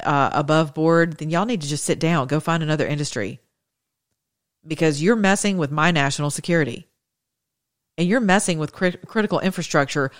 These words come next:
lining your pockets and lying to people who have no business running for office, none whatsoever.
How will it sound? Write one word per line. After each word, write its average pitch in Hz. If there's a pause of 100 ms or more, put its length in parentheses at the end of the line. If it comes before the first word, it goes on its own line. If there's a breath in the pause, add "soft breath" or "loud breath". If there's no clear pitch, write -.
(100)
lining 175
your 165
pockets 156
and 143
lying 147 (680)
to 165
people 175
who 170
have 151
no 180
business 156
running 143
for 143
office, 127 (160)
none 185
whatsoever. 156